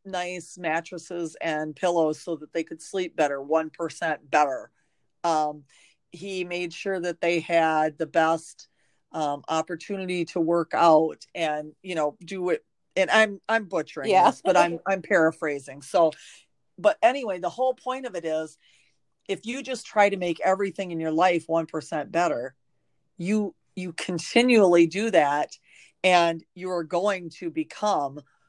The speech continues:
Speaker 1: much more than just one percent better if you're improving everything in your life by one percent. So
Speaker 2: Right.
Speaker 1: whatever it may be, if you think that you want to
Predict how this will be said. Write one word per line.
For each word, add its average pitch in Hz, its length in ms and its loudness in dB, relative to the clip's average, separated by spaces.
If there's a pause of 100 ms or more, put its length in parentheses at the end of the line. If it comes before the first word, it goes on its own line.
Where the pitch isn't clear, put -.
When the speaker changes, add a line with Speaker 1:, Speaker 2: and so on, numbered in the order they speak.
(160)
Speaker 1:
much 185 400 4
more 170 280 2
than 151 220 -6
just 147 260 -8
one 147 180 -2
percent 135 420 -8
better 135 380 -2 (520)
if 156 180 -2
you're 165 120 4
improving 151 420 -2
everything 147 380 -2
in 139 60 -10
your 143 120 -2
life 135 220 0
by 123 120 0
one 127 200 -2
percent. - 360 -12 (160)
So 180 320 6
Speaker 2:
Right. - 120 -12 (380)
Speaker 1:
whatever 220 520 4
it 196 120 -4
may 190 200 -2
be, 160 420 -4
if 156 180 -10
you 220 140 -8
think 202 360 -4
that - 200 -2
you 185 240 -10
want 165 360 2 (120)
to 165 340 2